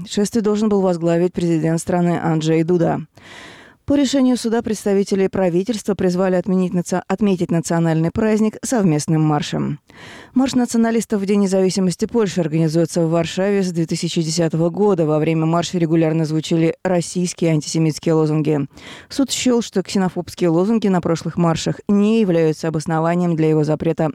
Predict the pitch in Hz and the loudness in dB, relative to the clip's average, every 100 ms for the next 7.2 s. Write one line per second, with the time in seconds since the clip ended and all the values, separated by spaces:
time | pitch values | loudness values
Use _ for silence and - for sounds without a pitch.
0 | _ 202 175 156 156 156 156 156 151 147 | _ -2 0 0 0 -2 0 0 0 -2
1 | - _ _ _ _ _ _ _ _ _ | -8 _ _ _ _ _ _ _ _ _
2 | _ _ _ - - - - - - 269 | _ _ _ -20 -20 -20 -20 -6 0 2
3 | 285 240 196 175 - 180 185 185 175 190 | 2 2 0 0 0 0 2 2 2 0
4 | 170 175 240 220 190 175 - 190 180 175 | 0 0 0 -2 -2 -2 0 0 0 0
5 | 170 196 202 196 180 190 175 165 170 170 | 0 2 2 0 0 0 0 0 0 0
6 | 170 - 175 175 170 170 170 170 240 240 | 0 0 0 2 2 2 0 0 -2 0
7 | 233 | 0